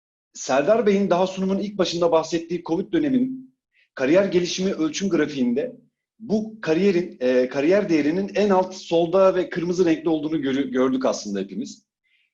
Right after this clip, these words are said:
Aslında bu Trendyol özelinde, e, grafiğin en sağ, en üst kısmında ve yeşil renkli arkadaşlar. E, yani sadece covid döneminde üç yüzün üzerinde aday Trendyol'da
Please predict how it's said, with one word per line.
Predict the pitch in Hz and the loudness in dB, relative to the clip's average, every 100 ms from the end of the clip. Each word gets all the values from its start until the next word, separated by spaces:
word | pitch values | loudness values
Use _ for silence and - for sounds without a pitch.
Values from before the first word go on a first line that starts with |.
| _ | _
Aslında | 160 165 190 | -4 -2 -2
bu | 190 214 | -4 -2
Trendyol | 190 220 196 151 135 | 0 0 0 0 0
özelinde, | 113 110 104 117 202 196 - _ _ _ - | -2 -4 -6 -4 -4 -6 -14 _ _ _ -8
e, | 127 | -6
grafiğin | 110 185 185 190 214 214 | -2 -2 -2 -2 -2 0
en | 175 190 | 0 0
sağ, | - 170 190 - - - | 0 0 0 -2 -6 0
en | 190 | 2
üst | 208 208 - - | 2 -2 -8 -12
kısmında | 170 - 175 175 208 190 | -12 -8 -6 0 2 2
ve | 170 | 2
yeşil | 160 165 185 | 2 0 0
renkli | 156 107 107 | -2 -2 -4
arkadaşlar. | 101 104 92 - 80 - _ _ _ _ _ _ _ _ _ _ _ - | -4 -6 -8 -10 -14 -16 _ _ _ _ _ _ _ _ _ _ _ -8
E, | 107 107 107 104 104 - - | -4 0 0 0 -4 -12 -4
yani | 135 175 196 131 | 0 2 2 -4
sadece | - 160 202 190 196 | -4 -2 0 -2 -4
covid | 170 208 190 | -6 -6 -2
döneminde | 156 127 113 110 - - _ _ - | -2 -2 -4 -4 -6 -10 _ _ -14
üç | 196 - | -12 -10
yüzün | 190 185 | -6 -4
üzerinde | 151 143 127 120 160 - | -2 -2 0 -2 -2 -4
aday | 143 160 165 165 - | -4 0 0 -2 -14
Trendyol'da | - 175 185 165 143 160 - | -6 -4 -2 -4 0 0 0